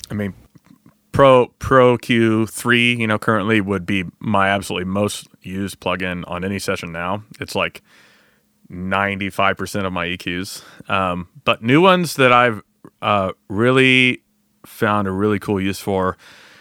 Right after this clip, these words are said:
would be, uh, Gullfoss. I did a video on that, and I still find it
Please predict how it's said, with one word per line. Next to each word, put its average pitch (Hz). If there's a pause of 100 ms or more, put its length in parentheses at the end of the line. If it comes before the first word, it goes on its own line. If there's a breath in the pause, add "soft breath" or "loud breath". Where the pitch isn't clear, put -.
(140 loud breath)
would 92
be, 95 (220 loud breath)
uh, 87
Gullfoss. 131
I 92
did 110
a 101
video 107
on 95
that, 95
and 98
I 107
still 131 (180)
find 113
it 95